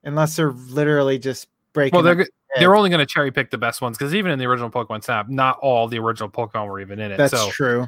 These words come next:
Speaker 2: they
Speaker 1: That's
Speaker 2: cherry
Speaker 1: true.
Speaker 2: pick the iconic ones, some weird ones that people might be surprised to see, or, you know, completely hidden. Like, the legendaries were hidden in that game, and, like, you had to do a whole bunch of certain things in a certain order to make them appear.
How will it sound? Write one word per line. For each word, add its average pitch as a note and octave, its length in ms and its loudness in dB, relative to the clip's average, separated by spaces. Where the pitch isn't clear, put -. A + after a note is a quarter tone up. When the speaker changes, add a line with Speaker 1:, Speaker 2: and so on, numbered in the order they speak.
Speaker 2:
they F3 120 4
Speaker 1:
That's F#3 120 4
Speaker 2:
cherry F3 240 4
Speaker 1:
true. A2+ 60 -2
Speaker 2:
pick D#3 200 2
the C3+ 60 4
iconic A#2+ 480 0
ones, A#2 280 -2
some F3 400 2
weird C3 340 0
ones A#2+ 520 -4
that A2+ 180 -2
people C3 260 -2
might A#2 160 -2
be A#2 80 -8
surprised A2+ 520 -2
to A2 60 -14
see, A2 480 -8
or, A2+ 400 -6
you D3 100 -4
know, A#2 140 0
completely B2 400 -6
hidden. A#2+ 280 0
Like, A2+ 140 2
the A#2+ 100 -10
legendaries A#2+ 720 2
were A#2+ 140 0
hidden B2+ 380 0
in A2 100 0
that A2 180 -2
game, G#2+ 200 -4
and, G#2 80 -4
like, G2+ 160 -6
you - 20 0
had B2 80 0
to A2+ 40 -8
do A#2 100 0
a - 20 2
whole A#2+ 140 0
bunch A#2 160 2
of A#2 80 -4
certain A#2 320 -2
things A2+ 340 -4
in G#2+ 80 -6
a G#2 40 -8
certain A#2+ 260 -2
order A2 180 -4
to G#2+ 60 -8
make G#2+ 220 -4
them G2+ 180 -2
appear. G#2 500 0